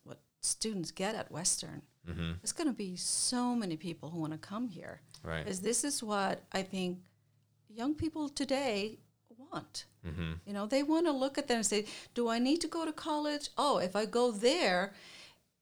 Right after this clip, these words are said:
Speaker 1: I'm actu-, my life is gonna be
Speaker 2: Mm-hmm.
Speaker 1: better 'cause I'm gonna really learn how to
Speaker 2: Right.
Speaker 1: bring out the best in me and how, um, I can be, uh,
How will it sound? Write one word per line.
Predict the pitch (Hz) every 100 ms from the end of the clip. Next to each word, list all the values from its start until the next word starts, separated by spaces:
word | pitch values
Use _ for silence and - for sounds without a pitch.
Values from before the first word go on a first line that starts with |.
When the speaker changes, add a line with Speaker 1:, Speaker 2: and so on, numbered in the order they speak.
| _
Speaker 1:
I'm | 220 294 339
actu-, | 226 -
my | 214 269
life | 262 226 220 285 214
is | 208
gonna | 226 202 185
be | 202 185 180 175 170 160
Speaker 2:
Mm-hmm. | 165 175
Speaker 1:
better | 165 - 233 175
'cause | 220 190
I'm | 190 208
gonna | 269 254
really | 240 247
learn | 226 196 208 247 269 196
how | 190 180 180 180 -
to | 190 170 170 151
Speaker 2:
Right. | 78 73 -
Speaker 1:
bring | 208 247
out | 240 -
the |
best | 180 190 190 -
in | 170
me | 180 220 240 233 220
and | 175
how, | 180 185 180 175 - - - - - _
um, | 190 185 202 226 - -
I | 208
can | 208 202 190
be, | 190 180 175 185 175 - _ _ _
uh, | - 175 165 -